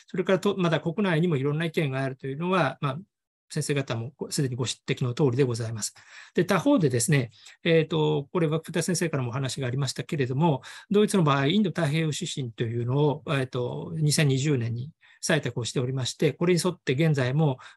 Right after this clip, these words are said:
ドイツの連邦軍がオーストラリアに、えーと、ユーロファイターを派遣し、まあ、これいずれ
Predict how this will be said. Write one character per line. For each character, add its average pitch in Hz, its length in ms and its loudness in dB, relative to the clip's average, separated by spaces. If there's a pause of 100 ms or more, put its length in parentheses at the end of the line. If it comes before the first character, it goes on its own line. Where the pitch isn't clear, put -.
ド 170 120 2
イ 160 60 0
ツ 147 100 -2
の 131 100 0
連 139 140 0
邦 139 220 -2
軍 120 220 -8
が 131 280 -2 (220)
オ 160 80 -4
ー - 20 -4
ス - 80 -12
ト 165 80 -4
ラ 151 100 2
リ 135 120 0
ア 147 60 0
に、 139 280 -2
え 135 220 -4
ー 123 40 -10
と、 127 200 -6
ユ 147 120 0
ー 139 40 0
ロ 135 40 0
フ 127 80 -4
ァ 131 100 0
イ 117 40 -4
タ 127 100 -8
ー - 40 -6
を 156 80 -2
派 151 240 -4
遣 123 200 -6
し、 151 200 -4
ま 151 120 -2
あ、 147 40 -6
こ 156 120 -2
れ 139 80 2
い 131 60 0
ず 139 100 0
れ 135 240 -2